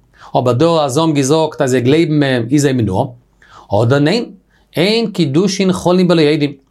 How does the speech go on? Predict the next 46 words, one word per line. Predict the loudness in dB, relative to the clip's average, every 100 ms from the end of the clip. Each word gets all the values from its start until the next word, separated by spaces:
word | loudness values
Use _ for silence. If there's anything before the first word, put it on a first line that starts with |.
| _
ווי | -2
זי | 0
באוואוסט, | 0 2 4 2 0 -12
מיט | _ _ _ -4
די | 0
גמרא | 2 2
באלד | 0 0
ברענגען, | -2 -2
דעם | 0
מקור | 0 0 0
פון | 0
דעם, | 0 -2 -6 _ _
אז | 0
מען | 0
האט | 0
אויך | -2 -2
געזאגט, | -2
אזוי | 0
אזוי | -2 -2
ווי | -4
דא, | -2
ווי | -2 -2
דא, | -2
ווי | -2 -2
ממון | 0 0 -2
שטייט | 0 0
ביי | 0 0
ראיות, | 0 0 -2 -4 -8 _ _
ער | -2 0
וואס | -2
דא, | -2 -2 0 -2
שטייט | -2 -2
ביי | 0
ממון, | 0 2 2
אויף | 0 -4
שני | -2 0 2
עדים, | 0 0
יקום | 0 -2 -2
דא. | 0 0 0 -4 -12 _ _ _ _
אז | 0
ווי | 2 2
דארט | 0 -2
איז | -2
דארף | -2 -2 -6
שני | -2 0 2
עדים, | 0 0 -2